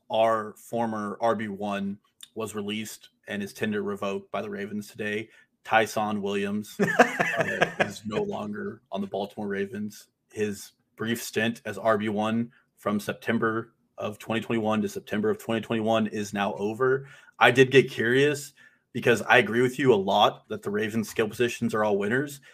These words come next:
Speaker 1: And in a way, I think Lamar Jackson's a winner 'cause this indicates they're probably gonna pass less and he might have to use his legs and get those highlight reel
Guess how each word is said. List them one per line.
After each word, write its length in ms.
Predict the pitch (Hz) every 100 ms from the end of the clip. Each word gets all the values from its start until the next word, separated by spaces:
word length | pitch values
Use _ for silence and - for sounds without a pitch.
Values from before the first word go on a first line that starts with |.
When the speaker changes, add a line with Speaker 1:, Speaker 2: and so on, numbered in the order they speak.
| _ _
Speaker 1:
And 140 | 131 143
in 60 |
a 40 | 139
way, 320 | 110 143 139
I 80 | 113
think 240 | - 120
Lamar 220 | 110 113
Jackson's 420 | 107 104 104 135
a 60 | 127
winner 280 | 127 127 110
'cause 200 | 104 - _
this 180 | 113 -
indicates 440 | 113 113 120 113
they're 120 | 107
probably 320 | - 104 113
gonna 140 | 117 104
pass 400 | - 104 107 -
less 220 | 127 -
and 100 | 110
he 80 | 107
might 180 | 104 107
have 220 | 101 -
to 80 | 110
use 140 | 104
his 160 | 101 104
legs 320 | 104 127 -
and 100 | 120
get 100 | 117
those 160 | 110
highlight 440 | - 110 117 127 127
reel 300 | 151 156